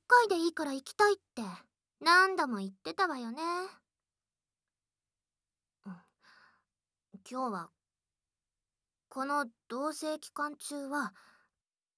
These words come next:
あんたのしたいこと、なるべく叶えてあげるつもりだから。もちろん私の部屋にも、入ってきていいに決まってるでしょ？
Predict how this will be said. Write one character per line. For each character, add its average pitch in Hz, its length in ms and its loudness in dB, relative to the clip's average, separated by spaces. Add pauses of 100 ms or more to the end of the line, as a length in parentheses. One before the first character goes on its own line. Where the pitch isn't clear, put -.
(540)
あ 233 160 0
ん 240 60 -6
た 208 100 -8
の 170 140 -16
し - 100 -12
た 208 160 -10
い 214 60 -14
こ 233 160 -12
と、 180 100 -16 (680)
な 214 160 -10
る 254 80 -6
べ 277 120 -2
く 285 240 -4
叶 269 320 -2
え 320 60 -6
て 226 100 -8
あ 170 100 -8
げ 202 120 -12
る 214 100 -12
つ - 160 -12
も 202 120 -8
り 226 100 -8
だ 247 100 -10
か 185 360 -12 (2500)
ら。 196 60 -14
も 214 180 -12
ち 339 180 -4
ろ 359 160 2
ん 214 60 -4
私 226 380 -8
の 233 100 -6
部 233 160 -14
屋 233 140 -10
に 226 120 -6
も、 180 160 -10 (540)
入 294 320 -6
っ - 40 -16
て 220 180 -16
き - 100 -20
て 185 140 -16
い 208 140 -8
い 220 40 -4
に 180 100 -8
決 - 140 -14
ま 247 140 0
っ 269 40 -6
て 277 160 -8
る 262 120 -8
で 180 80 -14
し - 100 -16
ょ？ 302 140 -6